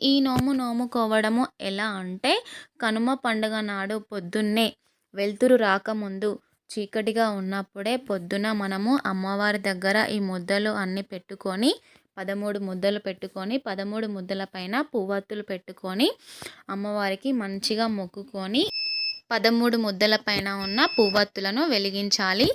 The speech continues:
మనము వెలిగించినప్పటి నుండి మాట్లాడకుండా, వీటిని అందరికీ, ముత్తైదులకి బొట్టు పెట్టి, ఈ దీపంతో ఉన్న ముద్దలని అందరికీ ఇవ్వాలి మనము.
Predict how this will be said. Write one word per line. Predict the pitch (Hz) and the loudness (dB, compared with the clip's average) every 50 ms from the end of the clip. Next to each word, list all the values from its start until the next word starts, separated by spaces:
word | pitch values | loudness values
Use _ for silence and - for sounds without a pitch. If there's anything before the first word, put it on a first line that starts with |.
| - - - - - - - - - | 0 -6 -18 -18 -18 -20 -12 -6 -4
మనము | 247 247 247 254 269 311 359 | -2 0 2 2 4 4 4
వెలిగించినప్పటి | 330 262 226 233 233 240 262 262 262 254 - 277 262 247 247 226 220 - - 226 214 226 | 4 2 2 2 2 2 2 2 2 2 2 2 2 4 2 2 0 -2 -2 -2 -2 -2
నుండి | 220 214 208 214 220 294 | -2 -2 0 2 4 4
మాట్లాడకుండా, | 302 269 233 196 196 202 - 233 226 220 220 220 214 - 202 196 196 196 220 247 | 4 4 4 2 0 0 2 4 6 6 6 6 4 2 -2 -4 -2 0 0 2
వీటిని | 240 214 202 202 196 - 196 214 240 254 - | 2 2 2 0 0 -2 -2 -2 -2 -2 -2
అందరికీ, | - 196 190 196 196 208 214 214 214 - 233 226 | -2 -4 -2 -2 0 0 0 -2 -2 -2 -2 -2
ముత్తైదులకి | 220 208 190 185 - - 196 196 196 190 202 202 196 190 - 247 269 | -2 -2 -4 -6 -4 -4 -2 -2 -2 0 0 0 0 0 0 0 0
బొట్టు | 240 196 190 185 - - 214 | 2 2 0 0 -2 -4 -4
పెట్టి, | 214 208 190 185 _ - 285 370 - - - - - - - - - - - | -4 -4 -4 -4 _ 0 0 0 0 0 -6 -16 -16 -18 -20 -20 -20 -14 -10
ఈ | 208 208 | -8 -6
దీపంతో | 190 180 202 202 202 - 214 220 220 214 208 - 220 226 214 - - - | -4 -2 -2 -2 -2 -2 -2 -2 -2 -2 0 2 2 2 2 0 -4 -8
ఉన్న | 196 196 196 196 | -8 -6 -4 -4
ముద్దలని | 196 190 190 185 180 175 202 208 208 202 202 226 285 302 - - | -4 -4 -6 -6 -2 0 2 2 2 2 2 2 2 2 0 -4
అందరికీ | 190 190 190 190 196 196 202 - - 262 330 480 - _ _ - - - - _ - | -6 -4 -2 -2 -2 -2 -4 -4 -4 -2 -2 -2 -4 _ _ -20 -20 -20 -20 _ -8
ఇవ్వాలి | 202 202 190 196 208 208 208 214 208 | -8 -4 0 2 2 4 4 2 0
మనము. | 202 190 190 185 196 226 285 370 | -2 -2 -2 0 2 4 4 4